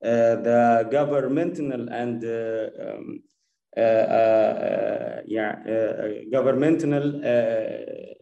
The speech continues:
uh, uh, يعني in Egypt have a, has a, a, a precise, uh, regarding the real estate, uh, in Egypt. So the real estate developer, given the fund, uh, procedures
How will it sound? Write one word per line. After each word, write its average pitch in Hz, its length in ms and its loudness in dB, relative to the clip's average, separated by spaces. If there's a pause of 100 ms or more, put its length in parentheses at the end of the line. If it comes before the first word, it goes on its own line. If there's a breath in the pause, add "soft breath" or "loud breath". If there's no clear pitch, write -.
(260)
uh, 110 60 -6
uh, 110 720 0 (300)
يعني 110 380 -4
in 120 160 -4
Egypt 151 500 0 (300 loud breath)
have 135 260 2
a, 131 300 0
has 123 320 2
a, 131 140 4 (420)
a, 117 60 -2
a 117 100 -6
precise, 131 680 -2
uh, 113 480 -4
regarding 135 560 -2
the 127 260 0
real 135 200 -2
estate, 127 580 -10
uh, 101 520 -6 (400)
in 113 120 -4
Egypt. 135 440 0 (580 soft breath)
So 170 400 2
the 127 320 6
real 156 160 4
estate 160 360 2
developer, 156 540 -2
given 131 840 -4
the 113 200 -2 (100)
fund, 143 520 -4
uh, 110 180 -2 (140)
procedures 147 760 -10